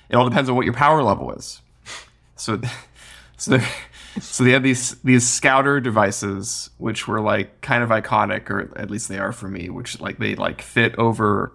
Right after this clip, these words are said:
they almost look like Google Glass in a funny sort of a way, but you, like, have them over one of your eyes.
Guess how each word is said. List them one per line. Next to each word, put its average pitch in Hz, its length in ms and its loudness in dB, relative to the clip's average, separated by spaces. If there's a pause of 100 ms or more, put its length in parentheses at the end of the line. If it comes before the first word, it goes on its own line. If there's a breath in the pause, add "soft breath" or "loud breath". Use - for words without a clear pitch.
(240)
they 123 80 2
almost 180 300 2
look 165 140 2
like 120 160 4
Google 113 220 4
Glass 95 520 -4
in - 140 -14
a - 40 -12
funny - 240 -8
sort 80 220 -8
of - 100 -14
a - 40 -14
way, 69 340 -8
but 110 100 -4
you, 104 140 -2
like, 101 280 -4
have 110 340 0
them 113 100 2
over 107 200 0
one 104 160 -4
of 95 60 -6
your - 160 -6
eyes. 87 600 -12